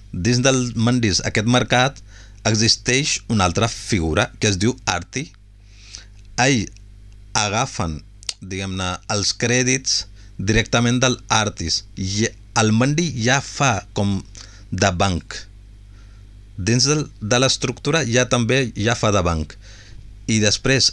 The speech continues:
els dona pels crèdits perquè puguin cultivar el producte i després els compra més barat perquè estan endeudats del, aquest Artis, aquest intermediaris, diguem-ne,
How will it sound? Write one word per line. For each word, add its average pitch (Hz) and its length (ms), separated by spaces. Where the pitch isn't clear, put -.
els 98 260
dona 123 260
pels 123 420
crèdits 131 680
perquè 107 300
puguin 117 380
cultivar 113 680
el 104 180
producte 131 600
i 117 180
després 127 760
els 110 300
compra 147 540
més 113 500
barat 131 380
perquè - 380
estan 113 460
endeudats 95 880
del, 101 360
aquest 101 380
Artis, 85 420
aquest 95 400
intermediaris, 95 1000
diguem-ne, 82 500